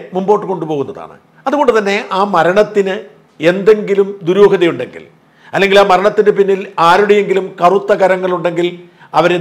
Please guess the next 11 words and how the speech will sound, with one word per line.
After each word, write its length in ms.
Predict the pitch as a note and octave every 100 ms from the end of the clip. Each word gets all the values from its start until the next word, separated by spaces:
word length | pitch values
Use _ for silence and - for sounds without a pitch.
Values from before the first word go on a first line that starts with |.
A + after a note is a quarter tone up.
| D#3+
നിയമത്തിന് 460 | E3+ F3 F3 F3 E3
മുൻപിൽ 240 | D#3 D#3 E3
കൊണ്ടുവരേണ്ടതുണ്ട്. 720 | D3 C#3 B2+ A2+ G2 F#2 F2+ F#2+ - _ _ -
എന്നാൽ 180 | F#3+ A3 F#3+
ബാങ്ക് 420 | F#3+ G3+ B3 B3 A3+ A#3 G3
അധികൃതർ 420 | F#3+ F#3 F#3 F3+
പറയുന്നത്, 420 | E3 D#3 C3+ A2+ C3+ - - _ _ D#3
"ഞങ്ങൾ 220 | F3 G3+ A#3 G3
നിയമപരമായ 800 | F#3 A#3 A#3+ G#3 G3 F3+ F3+ F3+ F#3+ G3+ - _ - D#3+
എല്ലാ 260 | F#3 G3+ A3 B3 D#4 - - E3
അവകാശങ്ങളും 760 | G#3 A#3+ A#3 A#3 G#3+ G3 G3